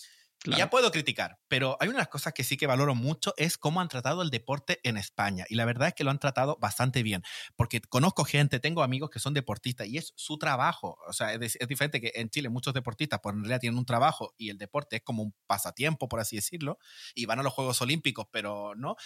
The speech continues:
Speaker 1: Aquí realmente se trabaja, eh, se potencia mucho. De hecho, yo, yo vivo fuera de Barcelona, en Sant Cugat, que está al lado de donde, de la Universidad Autónoma.
Speaker 2: Zona, zona dos, zona
Speaker 1: Zona
Speaker 2: dos.
Speaker 1: ex zona dos, porque ahora es zona
Speaker 2: Ah,
Speaker 1: uno.
Speaker 2: zona uno,
Speaker 1: Jejeje,
Speaker 2: perfecto.
Speaker 1: ahora ya
Speaker 2: Qué
Speaker 1: volve-,
Speaker 2: bien.
Speaker 1: volvemos a la ciudad.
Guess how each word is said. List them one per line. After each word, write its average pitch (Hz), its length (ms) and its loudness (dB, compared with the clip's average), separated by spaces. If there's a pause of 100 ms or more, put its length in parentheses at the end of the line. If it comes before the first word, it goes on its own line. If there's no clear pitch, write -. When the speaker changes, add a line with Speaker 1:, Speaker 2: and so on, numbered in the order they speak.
(140)
Speaker 1:
Aquí 190 460 0
realmente 180 720 0
se - 120 -4
trabaja, 127 560 2
eh, 123 200 -2
se 120 100 -2
potencia 123 460 2
mucho. 151 580 -4 (240)
De 127 120 0
hecho, 127 120 0
yo, 147 240 4
yo 139 140 2
vivo 165 260 6
fuera 151 220 4
de - 20 8
Barcelona, 120 360 4
en 101 40 0
Sant 120 180 2
Cugat, 127 340 6
que 123 80 -8
está 135 280 4
al 117 140 2
lado 139 200 6
de 131 100 4
donde, 123 300 2
de 117 120 0
la 110 220 4
Universidad 110 400 0
Autónoma. 107 260 -2
Speaker 2:
Zona, 156 240 4 (120)
zona 180 280 6
dos, - 400 4
zona 170 240 2
Speaker 1:
Zona 170 240 6
Speaker 2:
dos. - 280 -4
Speaker 1:
ex - 360 2
zona 127 400 6
dos, 277 180 6
porque - 240 0
ahora 123 140 4
es 120 80 4
zona 165 320 8
Speaker 2:
Ah, 135 280 8
Speaker 1:
uno. 101 60 0
Speaker 2:
zona 151 280 2
uno, 208 180 2
Speaker 1:
Jejeje, 110 240 0
Speaker 2:
perfecto. 113 320 0
Speaker 1:
ahora 120 180 6
ya 123 60 6
Speaker 2:
Qué 120 80 0
Speaker 1:
volve-, 123 160 4
Speaker 2:
bien. 160 140 6
Speaker 1:
volvemos 139 400 6
a - 20 6
la 123 80 6
ciudad. 113 260 4